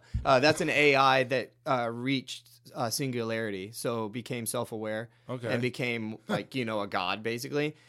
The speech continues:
Speaker 1: And people were like, "Cool." And the, the A I was not there to eradicate us, but try to help us and make our lives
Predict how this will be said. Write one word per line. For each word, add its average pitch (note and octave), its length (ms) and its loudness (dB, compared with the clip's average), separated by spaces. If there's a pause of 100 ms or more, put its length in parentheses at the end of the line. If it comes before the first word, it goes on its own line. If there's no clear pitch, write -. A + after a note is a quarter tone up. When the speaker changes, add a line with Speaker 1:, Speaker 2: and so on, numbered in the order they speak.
(120)
Speaker 1:
And C3+ 300 2
people D#3+ 240 0
were F3 200 4
like, C3 300 6 (120)
"Cool." B2 440 -4 (300)
And C3+ 240 -2
the, B2 200 -2
the B2 340 2
A C#3+ 120 6
I C#3 200 4
was B2+ 240 -2
not B2 360 2 (540)
there B2 280 2
to A#2 160 -2
eradicate A#2 560 0
us, G#2 200 -6
but A2+ 340 -6
try A#2+ 180 0
to A#2 80 -2
help C#3+ 260 0
us G2 260 -8
and A#2+ 200 -8
make B2 200 -4
our B2+ 100 0
lives B2 340 -2